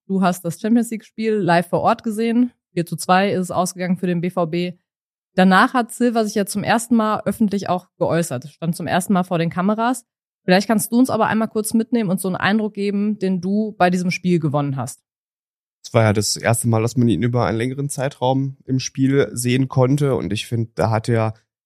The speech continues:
Speaker 2: das bestätigt, was man in diesen Kurzminuten-Einsätzen, ähm, in den vergangenen Bundesligaspielen auch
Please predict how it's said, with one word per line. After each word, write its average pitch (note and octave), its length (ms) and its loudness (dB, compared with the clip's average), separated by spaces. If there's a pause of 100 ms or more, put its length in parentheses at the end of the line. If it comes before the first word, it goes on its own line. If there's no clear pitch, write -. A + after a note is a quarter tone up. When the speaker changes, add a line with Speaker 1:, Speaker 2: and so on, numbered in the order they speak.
(100)
Speaker 2:
das B2+ 160 4
bestätigt, B2 480 2
was B2 120 -2
man A#2+ 220 4
in G#2+ 140 2
diesen A#2 420 0 (540)
Kurzminuten-Einsätzen, C3 1400 0
ähm, A#2 260 0
in A2 80 0
den A2+ 180 -2
vergangenen A#2+ 380 2
Bundesligaspielen A#2+ 840 0
auch - 340 0